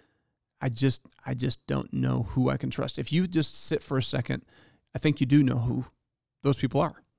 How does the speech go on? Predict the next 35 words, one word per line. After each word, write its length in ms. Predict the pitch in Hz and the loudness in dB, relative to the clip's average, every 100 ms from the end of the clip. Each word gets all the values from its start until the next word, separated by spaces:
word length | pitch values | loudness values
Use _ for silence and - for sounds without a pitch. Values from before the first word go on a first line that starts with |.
| _ _ _ _ _ | _ _ _ _ _
It's 120 | 127 | -4
that 160 | - 131 | -2 0
person 300 | - 127 127 | 0 0 -2
at 140 | 135 | -2
work. 260 | 131 160 - | 2 2 2
It's 140 | 127 | -2
that 180 | - - | -4 -6
family 260 | - 131 170 | -2 2 2
member. 240 | 175 190 | 2 0
It's 200 | - 127 | -2 -2
that, 240 | 139 131 - - - | -2 -2 -4 -20 -8
it's 160 | - 127 | -6 0
that, 260 | 143 - - | 0 0 -4
that 200 | 131 127 | -6 -4
old 240 | - 139 135 | 0 0 0
friend 320 | - 143 175 | 0 2 2
that 60 | - | 2
you 80 | |
haven't 160 | 143 127 | 0 2
reached 260 | 139 139 127 | 0 2 0
out, 160 | 165 | 0
that 60 | - | 0
you 80 | 135 | -2
haven't 160 | - | 0
pursued. 500 | - 120 131 151 185 - - - | -2 0 2 2 0 -8 -20 -8
Maybe 300 | - 139 156 | 2 6 6
they 260 | 143 117 131 | 4 4 4
were 160 | 147 156 | 6 6
the, 120 | 147 | 2
always 460 | 127 - 143 156 | 2 2 4 4
the 120 | 139 143 | 2 2
one 300 | 151 175 175 _ _ _ _ _ | 2 0 -4 _ _ _ _ _
that 140 | 147 | -4
pursued 340 | - 127 151 147 | -2 2 2 4
you, 340 | 131 160 190 | 4 4 0